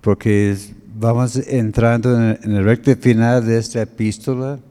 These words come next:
Según mis cálculos, ya son veintinueve estudios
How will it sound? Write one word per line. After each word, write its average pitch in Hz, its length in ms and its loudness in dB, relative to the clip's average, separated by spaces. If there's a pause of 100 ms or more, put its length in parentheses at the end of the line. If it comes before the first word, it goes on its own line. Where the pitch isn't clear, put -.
(3500)
Según 117 460 2
mis 135 220 0
cálculos, 127 600 -2
ya 107 240 -2
son 120 540 -6
veintinueve 110 880 -4
estudios 127 880 -8